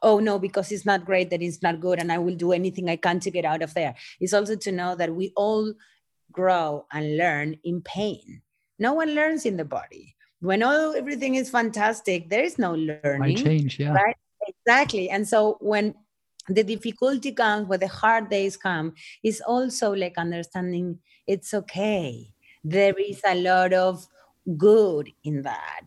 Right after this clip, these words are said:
Speaker 1: right? It's about of relearning how to see the same way that we demonize death in the West. It's like, no, there are a lot of things that you start, they call it recapitulate,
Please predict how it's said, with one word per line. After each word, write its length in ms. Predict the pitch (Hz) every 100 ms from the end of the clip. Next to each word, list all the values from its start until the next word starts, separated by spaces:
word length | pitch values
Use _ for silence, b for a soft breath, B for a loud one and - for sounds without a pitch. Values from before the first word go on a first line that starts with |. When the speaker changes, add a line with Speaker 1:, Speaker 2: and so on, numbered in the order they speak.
| _
Speaker 1:
right? 420 | 156 170 170 180
It's 140 | 202 190
about 320 | 190 190 190
of 140 | 185 175
relearning 1200 | - 180 180 214 202 190 180 196 247 240 202 175
how 200 | 165 170
to 180 | 160 180
see 360 | 170 - 202 214
the 120 | 180
same 240 | 175 202
way 140 | 196 190
that 180 | 185 180
we 120 | 185
demonize 840 | 180 185 185 180 175 170 170 165 -
death 380 | 170 170 165
in 160 | 180 160
the 80 | 147
West. 600 | 143 151 - - - - B B B
It's 160 | - 190
like, 240 | 202 196 - B B
no, 220 | 247 247
there 200 | 233 247
are 60 | 247
a 40 |
lot 140 | 240 247
of 120 | 254
things 300 | 240 240 226
that 220 | 214 196
you 120 | 190
start, 300 | 208 220 202 202
they 140 | 202 208
call 160 | 220
it 120 | 214
recapitulate, 920 | 180 202 202 185 170 - 151 87 -